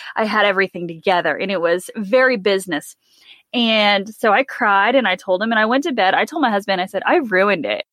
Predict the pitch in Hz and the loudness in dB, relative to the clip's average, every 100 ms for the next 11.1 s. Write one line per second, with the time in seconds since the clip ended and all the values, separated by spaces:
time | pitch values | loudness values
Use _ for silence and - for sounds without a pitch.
0 | _ 233 277 - - 208 214 220 233 196 | _ 2 2 0 -2 2 4 4 2 2
1 | 175 170 170 151 165 175 175 175 185 185 | 2 2 0 -2 -2 -6 -6 -6 -6 -2
2 | 190 180 180 175 175 - - - - - | 0 2 4 2 0 -2 -16 -20 -20 -20
3 | _ 233 247 302 370 370 330 269 247 - | _ 2 4 4 2 2 4 4 2 -2
4 | - 214 - 233 226 - 226 220 220 196 | -4 -4 -2 0 0 2 0 0 2 0
5 | 170 202 233 233 240 233 233 220 202 208 | 0 0 0 0 0 2 2 0 0 2
6 | 190 180 - 190 175 160 - 269 254 247 | 2 2 0 -2 0 -2 0 0 2 0
7 | 247 - 240 233 220 214 214 202 226 208 | 0 2 2 2 2 4 2 0 -2 0
8 | 190 190 - 240 220 226 254 254 240 220 | 0 -2 -4 0 2 2 2 2 0 -2
9 | 208 - 214 208 220 - 220 202 214 208 | -2 -2 -4 -2 -6 -6 -6 -4 -2 0
10 | 185 - 180 185 - 190 175 180 196 262 | 0 -2 -6 -6 -6 -6 -4 -2 0 0